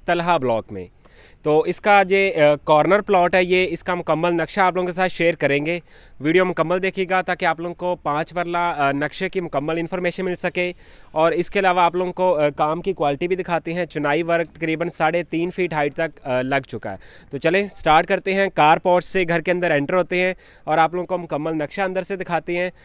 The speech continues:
और साथ साथ आप लोगों को बताते हैं कि हमने, अ, पाँच मरला ये कॉर्नर प्लॉट में क्या-क्या बनाया है। तो, अ, ये है जी कार पोर्च। अभी मैं, अ, कार पोर्च के, अ, सामने खड़ा हुआ हूँ। ये, अ, सेप्टिक टैंक बनाया गया है कार पोर्च में।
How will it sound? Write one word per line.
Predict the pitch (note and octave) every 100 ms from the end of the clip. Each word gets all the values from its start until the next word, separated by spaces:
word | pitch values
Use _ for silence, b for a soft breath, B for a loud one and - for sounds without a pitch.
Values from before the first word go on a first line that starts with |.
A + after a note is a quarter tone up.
| b -
और | D3+
साथ | E3 D#3+
साथ | D#3+ F#3
आप | D#3+ D#3+
लोगों | F3
को |
बताते | F3 E3+ D3+ F3
हैं | E3+
कि | E3
हमने, | D#3 E3+ F3+ D#3+
अ, | C#3 C#3
पाँच | - D#3 F3+ F3
मरला | E3+ F3
ये | E3+
कॉर्नर | D#3+ C#3 C#3+ E3
प्लॉट | D#3 D3
में | C#3+ D#3+
क्या-क्या | D3 C3 B2
बनाया | G#2+ F#2
है। | F2+ - b b b -
तो, | C3 C3 C3 C3 C3
अ, | B2+ C3
ये | D3+ F3
है | F#3+ G3
जी | F#3+
कार | F#3 C3+ D3
पोर्च। | D#3+ F3+ F#3 - - - - - - - b b b b b b b -
अभी | C#3 F#3
मैं, | G3 G3
अ, | F3 D#3
कार | D#3+ D#3
पोर्च | F3+ G3 F#3+
के, | - G3+ F#3
अ, | D#3
सामने | C#3 D#3+ E3 F3+
खड़ा | E3+ E3+
हुआ | F3 F3
हूँ। | F3 -
ये, | D3 E3 F3
अ, | E3 C3+
सेप्टिक | - C#3+ C3+ F#3+ G3
टैंक | F#3+ E3+
बनाया | D#3+ D#3 D#3+
गया | E3
है | E3
कार | C#3 C#3
पोर्च | C#3 D#3+ D3 D3+
में। | D#3+